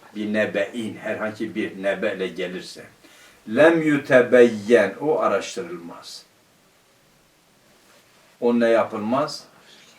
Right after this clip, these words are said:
O araştırılmaz. Tebeyyün ona yok. Anlaşıldı?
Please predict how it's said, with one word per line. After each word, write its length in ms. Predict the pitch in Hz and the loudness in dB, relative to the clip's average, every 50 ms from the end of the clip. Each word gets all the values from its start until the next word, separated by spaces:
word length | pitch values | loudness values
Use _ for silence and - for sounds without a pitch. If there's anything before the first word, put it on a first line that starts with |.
| - _ _ _ _ | -20 _ _ _ _
O 100 | - 95 | -10 -6
araştırılmaz. 880 | 110 107 98 - - - - - - 82 80 78 - - - - - - _ _ _ _ _ _ _ _ | -4 -4 -4 -6 -10 -12 -14 -12 -12 -14 -16 -18 -20 -20 -18 -18 -20 -20 _ _ _ _ _ _ _ _
Tebeyyün 480 | - 113 104 98 107 101 98 120 135 127 | -4 -4 -2 -2 -2 -4 -4 -6 -6 -8
ona 240 | 110 107 95 92 | -8 -8 -8 -8
yok. 240 | 90 - - - - - - - _ _ _ _ _ _ _ _ _ _ _ _ _ _ _ _ _ _ _ _ _ - - - - - - - | -8 -10 -12 -16 -18 -20 -20 -20 _ _ _ _ _ _ _ _ _ _ _ _ _ _ _ _ _ _ _ _ _ -20 -20 -20 -20 -20 -12 -8
Anlaşıldı? 720 | 110 117 110 113 - - 127 123 123 139 180 160 - | -6 -4 -4 -6 -6 -6 -6 -6 -2 -2 -2 -2 -2